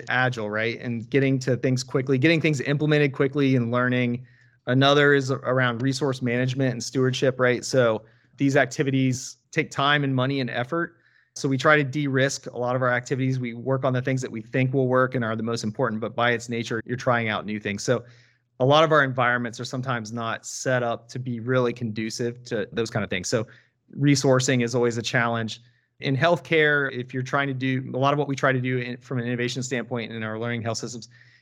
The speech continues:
interacts with the clinical system. It's already busy and stressed. And so if you're gonna be changing workflows or there's a requirement there, you have to be very cognizant of that and, and plan for that. And then lastly, because a lot of the,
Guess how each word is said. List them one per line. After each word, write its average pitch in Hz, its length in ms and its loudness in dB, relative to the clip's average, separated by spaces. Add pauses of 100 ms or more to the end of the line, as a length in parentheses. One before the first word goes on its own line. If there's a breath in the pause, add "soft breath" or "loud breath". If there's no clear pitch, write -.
(140 soft breath)
interacts 143 420 4
with 135 120 -2
the 127 80 -4
clinical 139 560 -6
system. 160 360 -2
It's 123 140 -6
already 131 280 0
busy 120 420 -4
and 113 100 -4
stressed. - 460 -4 (460)
And 123 140 -4
so 117 420 2
if 120 120 -8
you're 123 120 -2
gonna 127 180 2
be 123 140 -2
changing 123 420 0
workflows 131 580 4
or 107 340 -4
there's 117 180 -4
a 101 40 -6
requirement 113 640 -2
there, 107 420 -2
you 107 260 -8
have 113 80 -6
to - 80 -16
be 117 100 -4
very 110 180 0
cognizant 104 560 -4
of 95 60 -8
that 92 380 -4
and, 110 100 -6
and 110 260 -10
plan 107 220 -6
for 107 140 -10
that. 95 320 -6 (540 soft breath)
And 143 80 2
then 143 320 2
lastly, 135 440 2
because 131 240 -2
a 135 80 -2
lot 135 240 2
of 131 80 -2
the, 120 240 -4